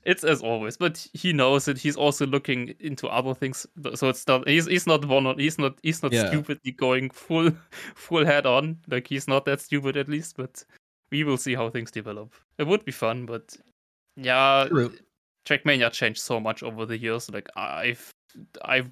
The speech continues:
Speaker 1: would not want to play those maps anymore, personally.
Speaker 2: <laughs>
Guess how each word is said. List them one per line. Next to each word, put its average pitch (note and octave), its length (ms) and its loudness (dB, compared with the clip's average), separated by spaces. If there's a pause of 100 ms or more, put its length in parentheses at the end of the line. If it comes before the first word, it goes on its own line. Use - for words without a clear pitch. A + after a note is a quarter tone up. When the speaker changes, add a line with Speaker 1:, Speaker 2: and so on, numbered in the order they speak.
(100)
Speaker 1:
would C3+ 220 -2
not B2 260 0 (120)
want A2 180 -2
to A#2+ 80 -6
play G#2+ 240 -8
those G#2 220 -10
maps G#2 200 -14
anymore, A2+ 400 -18 (140)
personally. F3 640 6
Speaker 2:
<laughs> - 40 -16